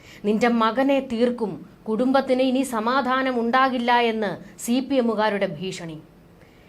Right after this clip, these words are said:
"എന്നെ കള്ളക്കേസിൽ കുടുക്കും, ജയിലിനകത്തിട്ട് തീർക്കും. ആ വാർത്തയായിരിക്കും ഇനി നിങ്ങൾ കേൾക്കാൻ പോകുന്നത്. എന്റെ മകന് നേരെ ഉയർന്ന കൊലവിളി ഞാൻ സഹിക്കില്ല.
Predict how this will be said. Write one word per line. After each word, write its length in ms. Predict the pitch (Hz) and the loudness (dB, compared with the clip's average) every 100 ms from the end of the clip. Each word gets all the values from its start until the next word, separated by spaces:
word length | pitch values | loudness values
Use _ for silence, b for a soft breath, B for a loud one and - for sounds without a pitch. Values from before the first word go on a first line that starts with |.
| b | b
"എന്നെ 260 | 190 226 240 | -2 -2 0
കള്ളക്കേസിൽ 540 | 240 254 269 277 269 269 | 0 0 0 -2 -2 -4
കുടുക്കും, 580 | 247 226 214 190 151 170 | -4 -4 -4 -6 -8 -6
ജയിലിനകത്തിട്ട് 920 | 190 208 226 214 226 226 185 196 147 - 208 | -4 -4 -4 -4 -6 -6 -4 -4 -4 -8 -6
തീർക്കും. 420 | 196 - 160 - - - B B B 180 | -6 -6 -14 -16 -20 -20 B B B 0
ആ 200 | 196 240 | 4 4
വാർത്തയായിരിക്കും 1000 | 233 226 240 277 247 240 233 233 196 170 | 4 2 0 0 2 0 0 -4 -6 -6
ഇനി 180 | 208 | -6
നിങ്ങൾ 420 | 214 202 220 247 247 | -2 -2 -2 -4 -6
കേൾക്കാൻ 420 | 202 220 226 214 | -4 -4 -4 -6
പോകുന്നത്. 460 | 180 165 170 165 147 - - - - B B B B | -6 -6 -8 -8 -12 -18 -20 -20 -20 B B B B
എന്റെ 220 | 220 240 302 | -2 2 2
മകന് 440 | 269 254 311 320 | 2 2 4 4
നേരെ 240 | 294 285 | 4 4
ഉയർന്ന 420 | 294 247 254 262 254 | 2 2 0 0 -2
കൊലവിളി 680 | 254 226 226 226 202 143 | 0 0 0 0 -2 -4
ഞാൻ 200 | 170 208 | -6 -6
സഹിക്കില്ല. 600 | 202 185 208 170 147 135 | -6 -6 -6 -6 -8 -8